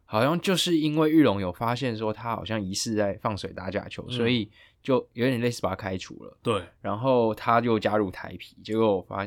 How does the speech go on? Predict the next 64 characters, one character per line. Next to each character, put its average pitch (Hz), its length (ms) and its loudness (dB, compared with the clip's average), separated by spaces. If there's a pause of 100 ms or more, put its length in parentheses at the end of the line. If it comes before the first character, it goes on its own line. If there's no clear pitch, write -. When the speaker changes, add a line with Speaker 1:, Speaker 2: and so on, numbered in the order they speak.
(140)
Speaker 1:
发 107 120 2
现 107 300 -4
这 113 140 -2
件 110 180 -2
事 107 160 -6
才 92 160 -8
真 92 180 -6
正 92 200 -6
爆 87 180 -2
出 82 220 -16
来， - 200 -20
所 - 200 -2
以 101 40 0
是 110 220 -6 (280)
蛮 95 200 -4
傻 101 300 0
眼 98 140 0 (100)
的。 - 100 -20 (220)
Speaker 2:
对。 107 200 -6
对。 85 80 -16 (340)
Speaker 1:
对 98 140 -4
啊， 80 180 -6 (340)
一 180 100 -4
场 123 200 -2
三 120 220 0
十 113 140 -6
到 113 140 4
五 82 140 -4
十 - 200 -12
万 87 200 -2
欸。 57 180 -20 (340)
Speaker 2:
对。 117 140 -2
Speaker 1:
其 113 40 -2
实 120 140 -6
对 127 240 2
于， 98 240 0 (840)
我 117 140 -2
觉 151 160 4
得 160 280 6 (400)
就 180 140 0 (220)
不， 170 120 -2
不 170 220 -2
讲 98 220 0
道 113 180 8
德 90 160 0
面 95 240 -4
啦， 58 220 -14
但 135 120 -6
是 135 160 -4
对 139 220 4
于 104 80 4
他 117 160 -2
们 113 80 -4
的 104 80 -2
薪 113 220 -6
水 104 140 -2
来 85 180 -6
说， 95 180 -8
这 120 140 -4
个 107 80 0
价 104 240 4
码 87 180 -6
其 85 140 -10
实 101 280 -6